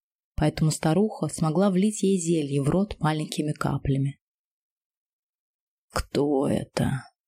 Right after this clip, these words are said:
прохрипел тихий голос за спиной. Ведьма усмехнулась, покачала головой и так же тихо ответила: "Твой помощник по дому.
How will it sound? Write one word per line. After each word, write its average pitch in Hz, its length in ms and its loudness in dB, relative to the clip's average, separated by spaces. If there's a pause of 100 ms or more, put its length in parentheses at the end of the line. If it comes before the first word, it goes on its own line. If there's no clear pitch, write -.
(540)
прохрипел 160 680 0
тихий 160 400 -2
голос 160 460 0
за 139 100 -2
спиной. 139 640 0 (720)
Ведьма 165 420 0
усмехнулась, 160 960 0
покачала 165 560 0
головой 156 560 0
и - 80 -14
так 147 220 0
же 139 100 -2
тихо - 360 -2
ответила: 143 760 -2 (840)
"Твой 196 260 2
помощник 196 840 0
по 156 160 0
дому. 143 540 0